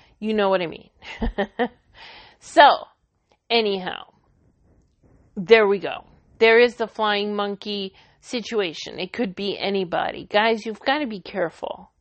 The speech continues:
How do you deal with flying monkeys? You don't. You deal with them the same way you would deal with the narcissist. You don't. You cannot deal with them because anything you say to them goes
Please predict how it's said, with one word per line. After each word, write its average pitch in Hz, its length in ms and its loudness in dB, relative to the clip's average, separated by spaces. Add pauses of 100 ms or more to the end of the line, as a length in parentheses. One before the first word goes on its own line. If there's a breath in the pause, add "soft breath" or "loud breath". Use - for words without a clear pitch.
How 285 180 2
do 285 80 2
you 262 160 0
deal 233 420 -2
with 233 200 0
flying 226 380 -2
monkeys? 190 500 -6
You 220 180 -6
don't. 285 420 -2 (420 soft breath)
You 220 160 -4
deal 247 260 0
with 240 160 2
them 240 220 0
the 226 100 0
same 226 320 -4
way 214 100 0
you 208 140 -4
would 208 180 -2
deal 202 160 0
with 208 140 -2
the 233 80 -2
narcissist. 226 800 -8
You 202 280 -8
don't. 196 300 -4 (560 soft breath)
You 202 180 -6
cannot 269 920 -2
deal 175 220 -2
with 143 160 -8
them - 320 -8 (540)
because 226 540 2
anything 277 460 -2
you 240 160 -4
say 320 240 -2
to 285 180 -6
them 208 260 0
goes 208 280 0